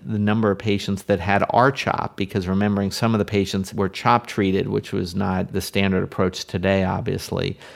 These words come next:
you get into very, very small numbers of patients. Now, interestingly, Julie Vose, who was the discussant, suggested that she believed that for high-risk patients, auto transplant in first remission should be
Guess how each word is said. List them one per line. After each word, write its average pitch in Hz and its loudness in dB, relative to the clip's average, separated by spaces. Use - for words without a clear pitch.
you 110 0
get 113 4
into 107 4
very, 104 4
very 101 4
small 98 2
numbers 92 2
of 90 -2
patients. 104 -2
Now, 98 0
interestingly, 101 0
Julie 107 0
Vose, 104 4
who 110 2
was 92 0
the 92 -4
discussant, 104 2
suggested 101 0
that 85 -2
she - 0
believed 101 2
that 95 0
for 95 -2
high-risk 123 2
patients, 95 -2
auto 104 4
transplant 95 0
in 98 -4
first 95 -4
remission 92 -2
should 98 -4
be 95 -2